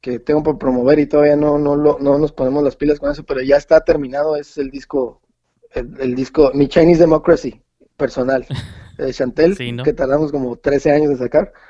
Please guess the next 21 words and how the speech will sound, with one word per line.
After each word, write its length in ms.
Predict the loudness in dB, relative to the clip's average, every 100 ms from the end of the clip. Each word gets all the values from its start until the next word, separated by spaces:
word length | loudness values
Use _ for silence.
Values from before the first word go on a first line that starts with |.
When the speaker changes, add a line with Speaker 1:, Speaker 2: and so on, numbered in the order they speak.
| _
Speaker 2:
Y 80 | -14
te 120 | -8
lo 140 | -6 -4
van 140 | -4
a 80 | -6
ganar 240 | -4 -4
el 80 | -4
nombre, 340 | -6 -6 -6
¿no? 140 | -6 0
Speaker 1:
<laughs> 0 |
Speaker 2:
Sí, 60 | 2 2
es 140 | -2 -2
Speaker 1:
Se 140 | 0 4 2
llama, 220 | 4 2 2 0 _
de, 180 | -4 -4
de 220 | 0 -2
T 200 | -2 -8
J 160 | 4 4
Democracy 540 | 4 0 0 -4 -4
se 100 | -12
llama. 220 | -12 -12